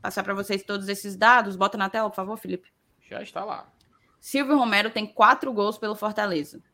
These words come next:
Speaker 1: Ele entrou e depois de três minutos, gol no Náutico.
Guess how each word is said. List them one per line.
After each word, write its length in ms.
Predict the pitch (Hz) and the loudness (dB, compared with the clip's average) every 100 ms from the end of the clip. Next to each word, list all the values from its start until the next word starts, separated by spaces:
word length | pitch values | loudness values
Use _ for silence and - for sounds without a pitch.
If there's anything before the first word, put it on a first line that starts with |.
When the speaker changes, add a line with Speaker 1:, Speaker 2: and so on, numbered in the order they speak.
| _ _ _ _ _ | _ _ _ _ _
Speaker 1:
Ele 200 | - 202 | -4 0
entrou 580 | 262 269 262 247 277 320 - | 2 2 8 10 10 6 -2
e 100 | 233 | -4
depois 300 | 226 233 240 | -2 0 -2
de 80 | 233 | -2
três 340 | 240 247 269 | 0 0 0
minutos, 680 | 269 240 240 247 - - - _ _ _ _ _ _ _ _ _ - | -2 -2 -4 -6 -12 -18 -20 _ _ _ _ _ _ _ _ _ -6
gol 220 | 185 214 | -2 -2
no 100 | 226 | 0
Náutico. 560 | 202 156 - - _ | 0 -2 -4 -18 _